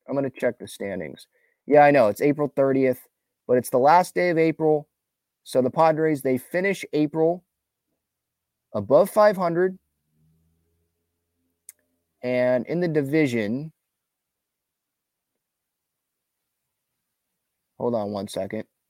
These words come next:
M L B dot com's gotta load for me. They're one game back. So the D-backs are sixteen and thirteen. Dodgers are sixteen and thirteen. Padres' run differential is negative thirteen. The Dodgers is plus seventeen.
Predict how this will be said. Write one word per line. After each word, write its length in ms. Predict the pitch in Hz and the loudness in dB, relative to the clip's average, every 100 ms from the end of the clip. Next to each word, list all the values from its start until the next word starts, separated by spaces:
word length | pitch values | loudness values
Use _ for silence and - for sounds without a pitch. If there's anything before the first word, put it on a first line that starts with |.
| _ - | _ -10
M 80 | 113 | -6
L 100 | 113 | -2
B 120 | 110 | 0
dot 220 | 107 101 | 0 -2
com's 300 | - 110 107 | -4 -6 -6
gotta 200 | 104 98 | -6 -4
load 300 | 95 101 90 | -2 -4 -6
for 120 | - | -8
me. 240 | 95 110 156 _ _ _ _ _ _ _ _ _ _ _ _ _ _ _ _ - | -10 -10 -12 _ _ _ _ _ _ _ _ _ _ _ _ _ _ _ _ 4
They're 140 | 143 | 6
one 320 | 135 185 190 | 8 6 6
game 240 | 170 165 135 | 2 2 2
back. 380 | 120 - _ _ | 0 -2 _ _
So 580 | - 143 139 135 127 - _ _ _ _ _ - | 0 6 6 6 4 -2 _ _ _ _ _ -6
the 80 | 139 | -2
D-backs 500 | 151 175 170 151 - | 2 4 6 4 2
are 260 | 143 135 117 | 2 2 0
sixteen 380 | - - - 147 | -6 -6 -6 -6
and 120 | - | -4
thirteen. 460 | 139 - 143 139 | -6 -6 -8 -4
Dodgers 420 | 123 123 131 131 123 | 0 2 2 -2 -6
are 80 | |
sixteen 380 | 117 131 - 127 | -8 -10 -8 -8
and 120 | 123 | -6
thirteen. 580 | 123 127 - 120 117 117 _ _ _ _ _ _ _ _ _ _ _ _ _ _ _ | -6 -8 -6 -8 -6 -10 _ _ _ _ _ _ _ _ _ _ _ _ _ _ _
Padres' 380 | 160 151 220 185 | 2 6 6 4
run 240 | 131 147 185 | 4 2 2
differential 560 | 185 180 185 185 185 | -2 -2 -4 -2 -2
is 80 | 127 | -2
negative 500 | 117 120 143 156 156 | 0 2 2 2 -2
thirteen. 500 | - 160 - 160 170 | -2 -6 -6 -8 -6
The 60 | 135 | -4
Dodgers 480 | 113 127 147 143 117 | 0 0 0 -4 -8
is 100 | 107 | -12
plus 380 | - 143 131 | -6 -4 -4
seventeen. 560 | - 123 110 - 90 | 0 -2 -2 -8 -18